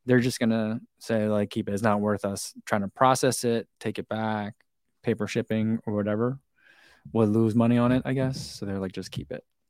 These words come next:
I mean, I fi-, I'm guessing they figure out, they've got some math guys that are figuring out what's the math on it. Like, how,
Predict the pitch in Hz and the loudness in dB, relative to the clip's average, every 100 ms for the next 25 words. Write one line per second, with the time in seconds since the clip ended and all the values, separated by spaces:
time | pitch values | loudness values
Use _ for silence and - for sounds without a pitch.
0 | _ 139 139 139 185 135 147 147 175 139 | _ 6 8 8 4 4 6 6 6 6
1 | 127 113 113 120 110 107 101 - _ _ | 6 6 4 2 4 4 2 -6 _ _
2 | _ - 127 120 110 - 113 107 101 101 | _ 2 4 6 4 4 2 4 2 0
3 | - 104 101 110 - - _ _ 117 107 | -4 -10 -10 -12 -14 -18 _ _ -2 -2
4 | 101 110 104 101 95 107 - 104 98 98 | -2 -2 0 -2 -4 -8 -8 -4 -4 -2
5 | 113 104 101 104 98 - - - 107 104 | -2 -2 -4 -6 -8 -10 -14 -8 -6 -6